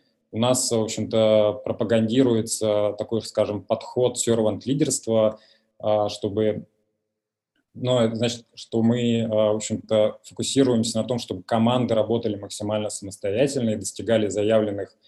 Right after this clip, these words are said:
а, бизнес-целей. А, и продукт-оунер — это скорее лидер, а, и вдохновитель,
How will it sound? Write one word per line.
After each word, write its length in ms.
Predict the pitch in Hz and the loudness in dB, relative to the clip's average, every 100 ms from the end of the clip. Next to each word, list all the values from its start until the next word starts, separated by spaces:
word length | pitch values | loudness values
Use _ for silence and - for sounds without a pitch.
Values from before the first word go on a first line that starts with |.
| _ _ _ | _ _ _
а, 160 | 104 104 | -6 -4
бизнес-целей. 920 | 107 117 110 110 - 110 104 98 92 _ _ _ | -2 -2 -2 -4 -2 0 0 -4 -8 _ _ _
А, 300 | 98 101 98 101 | -4 -2 -2 -2
и 40 | |
продукт-оунер — 680 | 101 117 110 - 139 131 110 | -2 -2 -2 2 4 4 2
это 180 | 107 104 | 0 -2
скорее 400 | - 110 110 104 | -4 -2 0 -2
лидер, 540 | 104 156 139 127 98 _ - | 0 0 2 0 0 _ -8
а, 200 | 104 104 - | -4 -4 -4
и 460 | 113 110 110 107 101 | -2 0 0 0 -2
вдохновитель, 920 | 92 - 98 98 131 160 135 110 | -6 -6 -6 0 0 2 2 0